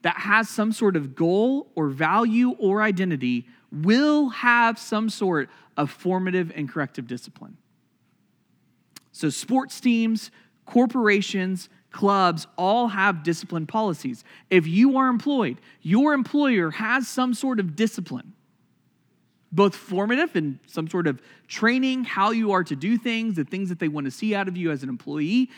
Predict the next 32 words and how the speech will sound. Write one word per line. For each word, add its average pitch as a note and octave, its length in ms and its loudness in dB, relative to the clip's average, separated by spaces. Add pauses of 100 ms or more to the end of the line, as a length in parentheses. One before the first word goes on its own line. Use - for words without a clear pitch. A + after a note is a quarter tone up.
(180)
and G3 140 0
also C#4 360 0
corrective G3 720 0
if F3 180 -2
you A3 160 2
move F3+ 300 -2
away G#3 240 0
from - 200 -8
that. - 120 -16 (1300)
And B3 280 2
corrective C4 580 0
discipline A3 500 0
measures D#3+ 480 0
will F#3+ 160 0
look F#3+ 200 -2
different B3 360 -4
from F3 140 -6
place F3+ 300 -6
to D3+ 60 -10
place, C#3+ 440 -6 (260)
but F3+ 240 0
even E4+ 320 4
the D#4+ 80 0
most A#3+ 540 0
inclusive B3+ 920 0 (140)
organizations F#3+ 1080 -2 (280)
have G#3 360 4
either G3+ 300 4
written A3 420 0
or F#3+ 200 0
unwritten F#3+ 420 -2
policies C3+ 720 -4